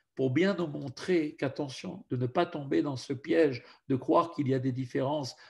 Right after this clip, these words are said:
parmi les Bnei Israël, que la Torah nous dit que la Torah nous souligne la grande différence qui existait effectivement au niveau de la naissance entre Betsalel et Aholiav, l'un des plus honorables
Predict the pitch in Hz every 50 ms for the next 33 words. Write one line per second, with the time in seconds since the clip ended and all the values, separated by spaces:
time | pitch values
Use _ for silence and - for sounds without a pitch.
0 | _ _ - 135 123 123 127 147 143 143 131 120 123 135 135 127 117 - - -
1 | - 123 120 123 131 139 147 - - - - - _ _ - 147 135 135 131 -
2 | 147 151 196 208 202 175 170 165 143 175 202 196 185 - - - 160 151 139 127
3 | - - - _ - - 135 123 - 156 151 175 190 180 165 160 127 - - 160
4 | 160 156 190 208 202 190 160 151 143 120 131 156 196 214 220 190 156 139 170 160
5 | - - 156 151 160 190 185 160 131 - - 156 143 120 120 135 139 127 - -
6 | 220 226 208 190 185 147 - - - 147 143 165 196 196 185 - - - - -
7 | - - _ - 143 143 120 127 135 135 170 170 143 131 139 135 123 139 131 127
8 | - - 202 214 190 156 - - 143 120 - - 143 123 117 151 156 151 - -
9 | 143 143 156 160 151 135 123 - - - _ _ - 139 131 131 127 123 120 120
10 | 123 143 - 185 180 151 127 120 - - - - _ _ - 131 139 170 185 190
11 | 185 170 143 143 143 127 - - 156 180 180 143 156 156 139 143 143 127 151 156
12 | 156 156 135 123